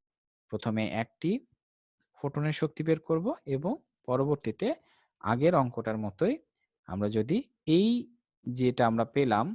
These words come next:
একটি ফোটনের শক্তি, এটাকে যদি আমরা অ্যাভোগাড্রোর সংখ্যা দ্বারা গুণ করি তাহলে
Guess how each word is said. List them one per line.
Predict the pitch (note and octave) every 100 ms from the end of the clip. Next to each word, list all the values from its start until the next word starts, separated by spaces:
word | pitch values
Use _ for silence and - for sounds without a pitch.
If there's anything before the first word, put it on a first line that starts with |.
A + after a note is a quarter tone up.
| - _ _ _ - A#2+
একটি | A#2 _ _ _ - D3+ D#3
ফোটনের | - G#2+ A2 A2 G#2 -
শক্তি, | G2+ - G3+ - C3
এটাকে | B2 B2+ C3+ B2
যদি | A#2 A2+
আমরা | A#2+ - -
অ্যাভোগাড্রোর | C3 F3 F#3+ F3+ F3 -
সংখ্যা | D3 C#3 C#3
দ্বারা | C#3 C3
গুণ | B2 C3 B2+
করি | D3 C4 _ _ _ -
তাহলে | A#2+ C#3+ F3+